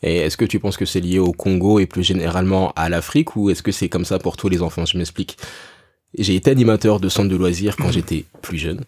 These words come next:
Speaker 2: Mhm.
Speaker 1: Et je rencontrais des parents qui me disaient, « Nous, on préfère mettre nos enfants au conservatoire plutôt que au centre de loisirs parce que le conservatoire, c'est moins cher, premièrement,
Speaker 2: Ah.
Speaker 1: et que en plus de ça, on nous prête des instruments gratuitement. »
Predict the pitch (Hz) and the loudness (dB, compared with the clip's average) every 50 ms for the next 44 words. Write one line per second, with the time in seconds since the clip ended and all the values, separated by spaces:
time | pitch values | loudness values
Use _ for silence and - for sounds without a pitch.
0 | _ _ - - - _ _ _ - 151 - - - - 110 117 123 135 165 - | _ _ -20 -20 -20 _ _ _ -10 -8 -8 -8 -4 -2 0 0 0 0 -2 -4
1 | - _ _ - 98 - _ - 101 110 110 101 110 107 - 113 - 135 120 113 | -10 _ _ -12 -12 -12 _ -12 -8 -6 -4 -2 -2 -2 -2 0 2 2 2 2
2 | 107 - 107 123 131 127 - 110 98 98 95 104 107 104 104 120 123 120 110 - | 2 4 4 4 2 2 2 0 -2 0 2 2 2 2 4 4 4 4 2 0
3 | 104 - - 107 104 107 104 - 104 95 98 101 95 - - 110 - - 95 92 | -2 0 0 0 0 0 0 0 -2 0 0 0 0 0 -2 -2 -2 -2 -4 -6
4 | - - - 139 143 135 - 123 107 101 98 - - 117 117 110 - - 104 - | -6 -6 -2 -2 0 0 0 0 0 0 0 0 0 0 0 0 -2 -6 -4 -2
5 | 113 104 - - - 95 90 95 - - - _ _ _ - 98 90 - 123 117 | -2 -4 -2 -2 -2 -2 -2 -2 -6 -12 -20 _ _ _ -6 -4 -2 2 2 2
6 | 104 95 98 95 92 123 - - 92 - - - 107 90 - 98 95 95 - 117 | 4 4 2 2 2 2 0 0 0 -2 -4 -4 -4 -4 -2 -2 -2 -2 -2 -4
7 | 107 - - 87 90 98 110 127 139 131 - - - 147 - - _ - - - | -4 -4 -4 -2 0 2 4 4 4 4 2 0 -2 -4 -6 -10 _ -8 -6 -4
8 | 98 98 92 87 95 107 120 135 - 90 - 101 98 - 117 107 - 117 123 113 | -2 -2 -2 -2 0 0 0 0 -2 -4 -4 -6 -4 -2 -2 -2 0 2 2 2
9 | - - 120 95 107 98 - - 127 131 139 - _ _ _ _ _ - 101 101 | 2 0 0 0 0 0 2 2 2 2 2 -2 _ _ _ _ _ -4 -2 -2
10 | 101 90 - - 120 110 107 98 101 - - - 104 92 95 90 90 - - - | -2 0 0 0 0 2 2 0 0 -2 -4 -4 -4 -4 -4 -4 -4 -6 -6 -6
11 | - - - | -8 -10 -10